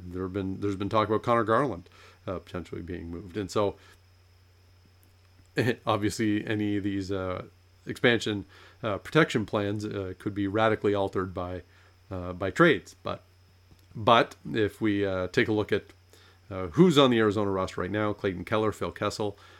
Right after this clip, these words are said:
Uh, Kessel has a no-move clause, so the, they have to protect him. Uh, Nick Schmaltz, Christian Dvorak, Lawson Crouse,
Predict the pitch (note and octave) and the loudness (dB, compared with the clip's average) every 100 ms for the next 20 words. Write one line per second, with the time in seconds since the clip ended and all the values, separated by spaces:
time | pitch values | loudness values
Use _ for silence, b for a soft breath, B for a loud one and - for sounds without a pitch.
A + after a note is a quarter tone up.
0 | B - F2+ F2 - A#2 - G2 F2+ F#2 | B -10 -6 -6 0 2 2 -2 -2 -4
1 | F#2 F2+ F#2 - G#2 G2 F#2 G2+ F2 E2+ | -4 -4 -6 -4 0 0 -2 -4 -4 -6
2 | E2 F2+ E2+ F2 E2+ G2+ - - A2 G2+ | -8 -8 -8 -8 0 0 -2 -4 -4 -2
3 | A2 G#2 B B B B _ - E2+ E2+ | -6 -10 B B B B _ -14 -12 -14
4 | F2+ _ _ _ _ _ _ _ - _ | -18 _ _ _ _ _ _ _ -20 _
5 | _ A2 A2 - A#2+ A2+ - - _ B2 | _ -4 -4 4 6 6 0 -14 _ -2
6 | - A2 G2 G2+ G2+ G2 - - _ A2 | 0 -4 0 2 4 2 -2 -18 _ 2
7 | G#2+ G2 G2 - F#2+ F2+ | 2 2 -4 -2 -2 -4